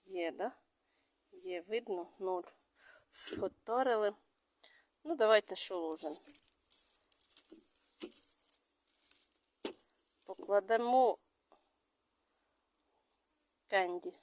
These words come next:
Ну, хай сорок грам на ту-, на ті батоги, да? Триста дев'яносто грам.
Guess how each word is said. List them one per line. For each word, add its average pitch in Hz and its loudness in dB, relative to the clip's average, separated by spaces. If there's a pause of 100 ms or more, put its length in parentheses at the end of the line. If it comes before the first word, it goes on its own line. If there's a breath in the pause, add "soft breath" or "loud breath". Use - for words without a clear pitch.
(760)
Ну, 320 -2
хай 269 8
сорок 226 6
грам 202 6
на 190 2
ту-, - -12 (140)
на 196 4
ті - -8
батоги, 240 2
да? 254 2 (840)
Триста 277 4
дев'яносто 190 -2
грам. 180 -4